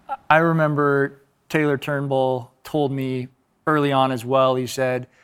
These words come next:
"The way to build a team is not to recruit thirty people, it's to recruit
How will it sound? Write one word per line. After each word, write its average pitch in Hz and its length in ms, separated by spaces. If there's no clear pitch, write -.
"The 139 100
way 151 220
to 165 80
build 147 240
a 135 60
team 143 340
is 135 140
not 131 280
to 139 80
recruit 131 520
thirty 127 360
people, 156 600
it's 135 200
to 143 100
recruit 139 420